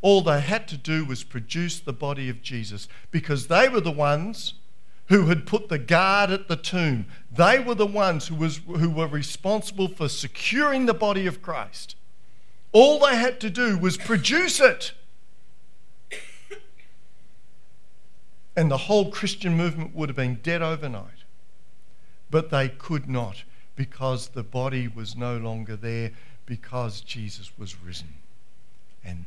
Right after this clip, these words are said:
they knew it. They had the report of the guards. They knew exactly what had happened. And still,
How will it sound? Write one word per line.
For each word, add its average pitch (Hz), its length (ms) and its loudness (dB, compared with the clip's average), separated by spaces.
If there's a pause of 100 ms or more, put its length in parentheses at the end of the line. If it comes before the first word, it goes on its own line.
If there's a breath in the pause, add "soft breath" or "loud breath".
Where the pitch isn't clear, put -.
they 127 460 -4 (320)
knew 107 420 -2
it. - 200 -8 (880)
They 127 220 -4
had 120 280 -4
the 123 80 -6
report 147 640 -4 (180 soft breath)
of 120 200 -6
the 120 100 -6
guards. 101 720 -2 (220 soft breath)
They 123 200 -2
knew 120 220 0
exactly 120 680 -4
what 107 200 -6
had 104 140 -8
happened. - 500 -8 (1700)
And 98 200 -4
still, 143 460 0